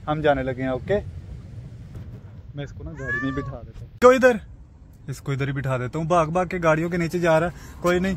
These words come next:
थोड़ी थोड़ी देर ऐसे ही बाहर निकालूंगा तो हो जाएगा ठीक। ठीक है कैसी? आप इधर आराम करो, मैं आता हूँ दो मिनट में। ओके, मौसम बहुत प्यारा है, लेकिन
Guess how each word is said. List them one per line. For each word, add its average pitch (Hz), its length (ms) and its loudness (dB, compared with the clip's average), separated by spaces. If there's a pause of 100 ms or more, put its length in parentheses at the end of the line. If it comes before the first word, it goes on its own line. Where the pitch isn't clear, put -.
(280)
थोड़ी 180 180 4
थोड़ी 180 160 4
देर 175 220 6
ऐसे 160 200 4
ही 180 60 4
बाहर 175 220 6
निकालूंगा 160 480 6
तो 165 100 4
हो 143 140 4
जाएगा 151 260 4
ठीक। 131 260 0
ठीक 156 200 6
है 226 80 8
कैसी? 214 320 8 (340)
आप 151 180 8
इधर 170 180 8
आराम 160 340 8
करो, 175 200 8
मैं 175 100 6
आता 160 240 6
हूँ 160 100 4
दो 151 200 8
मिनट 131 280 4
में। 127 140 4
ओके, 160 260 6 (4000)
मौसम 143 280 -2
बहुत 139 420 4
प्यारा 123 300 4
है, - 260 -4
लेकिन 135 320 0